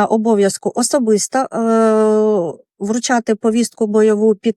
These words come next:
підпис, та дав можливість направляти дану повістку рекомендованим листом з описом вкладення і,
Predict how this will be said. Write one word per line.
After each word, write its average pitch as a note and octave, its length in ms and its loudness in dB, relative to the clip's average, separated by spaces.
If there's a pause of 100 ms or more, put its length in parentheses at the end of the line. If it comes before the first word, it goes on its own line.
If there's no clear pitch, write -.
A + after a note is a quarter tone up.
підпис, G#3+ 560 -4
та A3+ 160 2
дав A#3 200 0
можливість A#3 460 -2
направляти G#3 680 -2
дану F#3+ 340 -2
повістку F#3+ 1040 -2
рекомендованим F#3+ 880 0
листом C4+ 500 -2
з G#3+ 80 -2
описом F#3+ 420 -4
вкладення A3 1120 0
і, G#3 600 2